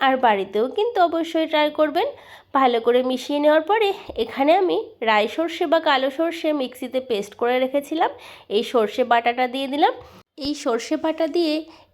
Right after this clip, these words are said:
এই ঝাল চচ্চড়িটা করলে খেতে কিন্তু ভীষণ ভালো লাগে, আপনারা কিন্তু অবশ্যই একবার ট্রাই করতে পারেন।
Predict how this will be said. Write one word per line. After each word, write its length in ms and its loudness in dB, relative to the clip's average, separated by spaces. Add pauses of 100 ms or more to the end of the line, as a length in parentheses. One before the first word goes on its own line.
এই 180 -2
ঝাল 300 -2
চচ্চড়িটা 580 -4
করলে 360 0 (160)
খেতে 260 -4
কিন্তু 320 -8 (120)
ভীষণ 440 0
ভালো 260 2
লাগে, 320 -4 (160)
আপনারা 380 -4 (100)
কিন্তু 260 -6 (160)
অবশ্যই 600 -4
একবার 420 -2
ট্রাই 180 -2 (120)
করতে 240 -6
পারেন। 260 0